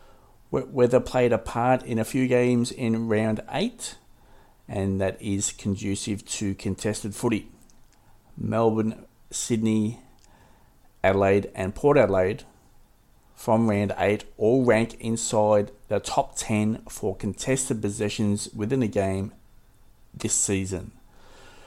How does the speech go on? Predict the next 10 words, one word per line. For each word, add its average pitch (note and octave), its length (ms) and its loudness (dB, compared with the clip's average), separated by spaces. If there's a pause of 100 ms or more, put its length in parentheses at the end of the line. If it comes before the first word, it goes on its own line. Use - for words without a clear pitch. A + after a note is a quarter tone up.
(460)
So - 160 2
wet A2+ 200 6
weather G2+ 440 4
bringing G2+ 440 0
about G2 640 -2
some F#2+ 380 -4
good G2 340 -6
contested G2+ 520 -6
footy. B2+ 320 2 (960)
Okay, G#2 560 -2